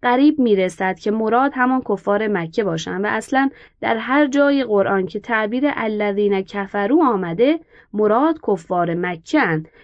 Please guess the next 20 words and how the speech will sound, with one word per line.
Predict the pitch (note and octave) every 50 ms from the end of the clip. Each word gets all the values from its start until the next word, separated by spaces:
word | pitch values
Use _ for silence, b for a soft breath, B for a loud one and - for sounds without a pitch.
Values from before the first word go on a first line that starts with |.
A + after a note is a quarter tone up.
| b b
که | - A#3
در | A#3+ A3+ A3+ - A3+
اوایل | A3+ A3+ A#3 A#3+ B3+ C#4 C#4+
بعثت | A#3 A3 G#3+ G3+ G3 G3 - - C4 D4 E4 D#4+ -
با | A#3 A#3 A#3
دعوت | A3 A3 G3+ F#3+ F#3+ G3 B3 D#4 D#4 -
دینی | E4 D#4+ D#4 - A#3 A3+ G#3+ G#3 G3+ G#3+ C4 C#4+
مخالفت | B3+ G#3 F#3+ - F#3 E3+ E3 E3+ E3 G3+ C4 C#4 G3+
می‌کردند، | E3+ D#3+ D#3+ - E3 D#3+ - - - - - _ b b b b b b b -
مگر | A#3+ A#3+ B3 B3+ B3+ B3+
آنکه | B3+ B3+ B3 - C#4 C4 C4 - -
قرینه‌ای | A3+ A3 A3 G3+ G#3 G#3 G3+ A3+ C#4+ D#4+ D#4
در | C#4 B3 B3
کلام | A#3+ - - G3 F3 F3+ F3+ G#3 C4
باشد | C#4+ D#4+ D#4 D#4 D#4 D#4 D#4
که | - C#4+ C#4 C#4
خلاف | C#4 - A3+ G3+ F#3 F#3 F#3+ G3+ - -
آن | A#3 - - C4+ B3
را | G3+ E3+ D#3+
برساند، | E3 D#3+ D#3+ E3 E3 - E3+ E3 E3 E3 F3 - b